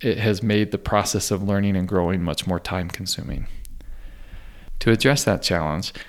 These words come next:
we've chosen to use an extremely helpful and simple construct to bring order and organization to the available information and resources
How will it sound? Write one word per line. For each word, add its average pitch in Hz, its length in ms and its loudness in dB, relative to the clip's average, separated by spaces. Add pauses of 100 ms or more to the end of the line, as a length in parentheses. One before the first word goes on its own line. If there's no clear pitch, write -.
(380)
we've 117 140 2
chosen 170 380 0
to 123 100 0
use 120 200 4
an 107 100 4
extremely 117 500 2
helpful 95 560 0
and 110 180 0
simple 101 580 0
construct - 800 -2 (100)
to 110 100 0
bring 113 280 2 (160)
order 135 500 2
and 98 260 -2
organization 101 1040 0 (220)
to - 120 -16
the 98 120 4
available 101 420 6
information 101 560 2
and 92 160 0
resources 85 720 -2